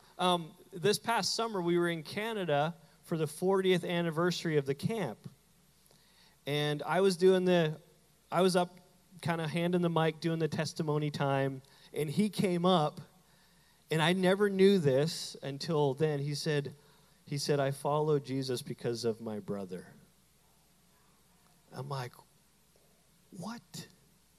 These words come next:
I wasn't always nice." <laughs> I re-,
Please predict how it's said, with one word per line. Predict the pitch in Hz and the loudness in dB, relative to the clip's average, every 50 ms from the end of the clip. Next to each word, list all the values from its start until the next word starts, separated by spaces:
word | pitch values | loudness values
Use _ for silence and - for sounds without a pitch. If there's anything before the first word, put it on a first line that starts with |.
| _ _ _ _ _ | _ _ _ _ _
I | - 180 | -4 -4
wasn't | 202 226 226 214 208 214 202 185 | -4 -2 -4 -4 -2 -2 -2 0
always | 180 190 190 196 185 175 - | 0 2 2 2 2 0 0
nice." | 170 170 208 247 214 196 - - - - - - - - - | -4 -4 -4 -6 -8 -8 -10 -12 -14 -14 -14 -16 -18 -8 -6
<laughs> | - 185 - - - 180 - - - 151 - _ - - - - - - - _ _ _ _ _ _ _ _ _ _ _ _ _ _ _ _ _ _ _ _ _ _ _ _ _ _ _ _ _ _ _ _ _ _ _ _ _ _ _ _ _ _ _ _ _ _ _ _ _ _ - - - - _ _ _ _ _ - - - | -6 -6 -6 -8 -12 -12 -12 -14 -20 -20 -20 _ -20 -20 -20 -20 -20 -20 -20 _ _ _ _ _ _ _ _ _ _ _ _ _ _ _ _ _ _ _ _ _ _ _ _ _ _ _ _ _ _ _ _ _ _ _ _ _ _ _ _ _ _ _ _ _ _ _ _ _ _ -20 -20 -20 -20 _ _ _ _ _ -20 -18 -4
I | - 165 | -2 0
re-, | 165 160 160 160 | 2 4 2 2